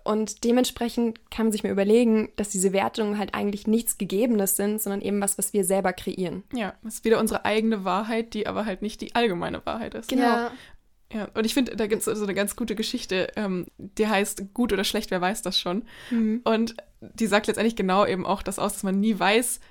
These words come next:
Speaker 2: dass es keine feste Wertung gibt. Also letztendlich die Kurzfassung ist mehr oder weniger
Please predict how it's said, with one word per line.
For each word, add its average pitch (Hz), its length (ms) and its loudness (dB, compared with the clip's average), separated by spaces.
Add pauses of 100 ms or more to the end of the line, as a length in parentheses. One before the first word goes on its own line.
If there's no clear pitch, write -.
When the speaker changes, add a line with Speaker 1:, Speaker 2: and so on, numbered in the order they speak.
Speaker 2:
dass 220 120 -2
es 202 120 -2
keine 233 240 4
feste 214 380 -2
Wertung 196 340 -2
gibt. - 300 -4 (260)
Also 185 180 -2
letztendlich 220 380 2
die 202 100 -8
Kurzfassung 233 520 0
ist 202 120 -4
mehr 202 80 0
oder 196 100 -2
weniger 190 440 0